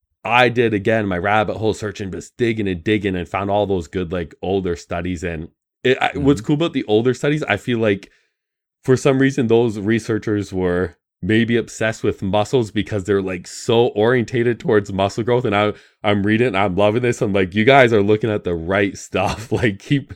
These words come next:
Speaker 2: Yeah.
Speaker 1: you know, <laughs> keep doing this stuff. Well, obviously not now. They're probably all dead. Um, but yeah, so I found some amazing studies. I should, I should link 'em to you after. They're really
Speaker 2: Please.
Speaker 1: freaking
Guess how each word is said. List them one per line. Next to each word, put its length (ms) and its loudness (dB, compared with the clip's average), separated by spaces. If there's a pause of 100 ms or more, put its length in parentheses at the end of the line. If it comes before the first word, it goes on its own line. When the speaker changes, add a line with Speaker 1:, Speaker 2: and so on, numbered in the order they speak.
Speaker 2:
Yeah. 280 -4
Speaker 1:
you 120 -2
know, 140 0
<laughs> 40 -4
keep 240 -2 (140)
doing 220 2
this 200 -2
stuff. 300 -2
Well, 180 0
obviously 380 -2
not 180 -8
now. 220 -4
They're 100 -10
probably 340 -10
all 120 -8
dead. 420 -6
Um, 320 -12 (880)
but 120 0
yeah, 180 6
so 420 0 (180)
I 120 0
found 180 0
some 160 -2
amazing 600 0
studies. 340 -4
I 80 -2
should, 180 -8
I 120 -4
should 200 -8
link 160 -4
'em 80 -10
to 140 -12
you 60 -4
after. 260 -6
They're 320 -2 (180)
really 560 0
Speaker 2:
Please. 140 -4
Speaker 1:
freaking 240 -8